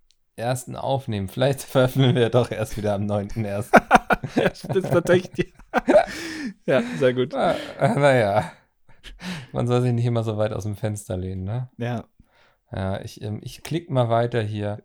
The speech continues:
Speaker 2: Ja, mach mal
Speaker 1: Ähm,
Speaker 2: weiter.
Speaker 1: oh, wir haben dieses Jahr unsere ersten Streams auch in Slowenien gehabt. Grüße gehen raus nach Slowenien. Twelve points goes to Germany von Slowenien quasi.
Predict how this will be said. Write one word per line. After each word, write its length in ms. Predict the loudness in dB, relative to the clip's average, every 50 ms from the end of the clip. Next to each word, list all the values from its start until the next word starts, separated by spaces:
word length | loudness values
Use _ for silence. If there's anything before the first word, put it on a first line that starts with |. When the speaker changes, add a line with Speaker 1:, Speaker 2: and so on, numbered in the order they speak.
| _
Speaker 2:
Ja, 320 | -6 -4 -2 -2 -2 -4 -6 -8
mach 140 | -6 -4 -2
mal 100 | 0 0 2
Speaker 1:
Ähm, 40 |
Speaker 2:
weiter. 240 | 2 0 0 -2 -2 -6 -8 _ _ _ _ _ _ _ _ _ _ _ _ _ _ _ _ _ _ -4
Speaker 1:
oh, 220 | 0 0 2 2
wir 180 | 2 2 2 2
haben 220 | 2 0 0 0
dieses 300 | -2 -2 -4 -4 -4 -4
Jahr 120 | -4 -4
unsere 320 | -4 -4 -6 -4 -6 -8 -8
ersten 440 | -6 -6 -6 -6 -6 -8 -10 -10 -10
Streams 560 | -8 -10 -8 -6 -4 -2 -2 -2 -4 -6 -8
auch 320 | -8 -6 -4 -4 -4 -6 -8
in 240 | -6 -6 -6 -4
Slowenien 720 | -4 -4 -2 -2 0 0 0 0 2 2 2 0 0 0 -2
gehabt. 480 | -2 -2 -4 -6 -8 -10 _ -20 -20 _
Grüße 320 | -6 -2 -2 0 0 0 0
gehen 140 | 0 0
raus 280 | 2 2 2 2 2 2
nach 120 | 0 -2
Slowenien. 720 | -4 -4 -6 -6 -6 -4 -4 -2 -2 0 -2 -2 -2 -4 -8 -12 -18 -18 -16 -16 -16 -14
Twelve 340 | -4 0 2 2 2 2 -2
points 540 | -8 -6 -2 -2 0 0 -2 -4 -6 -12 -14
goes 280 | -10 -6 -6 -6 -6 -8
to 100 | -10 -10
Germany 420 | -6 -4 -2 -2 -2 -2 -4 -6
von 220 | -6 -6 -8 -8 -6
Slowenien 500 | -6 -8 -6 -6 -4 -6 -6 -6 -10 -10
quasi. 440 | -12 -10 -10 -10 -10 -10 -12 -14